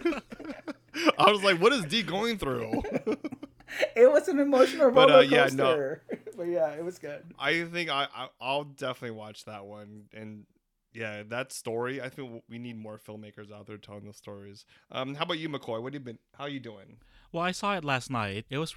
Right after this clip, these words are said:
Speaker 3: yeah, it was really good. I can, I can see what Dee's talking about. It's really good. But my week, you know, busy, I guess. Not I guess, it was busy. I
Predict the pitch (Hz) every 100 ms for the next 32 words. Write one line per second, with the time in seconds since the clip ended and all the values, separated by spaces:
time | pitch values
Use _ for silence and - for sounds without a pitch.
0 | - 147 139 107 120 123 107 90 87 -
1 | 120 135 120 117 120 - 117 117 104 104
2 | 101 92 - 90 98 85 107 120 135 101
3 | 82 - - - - 156 170 175 160 180
4 | - 143 220 202 151 123 151 120 107 107
5 | 95 82 110 - - 151 139 104 92 123
6 | 117 104 - 87 95 92 120 120 117 113
7 | 110 110 110 110 113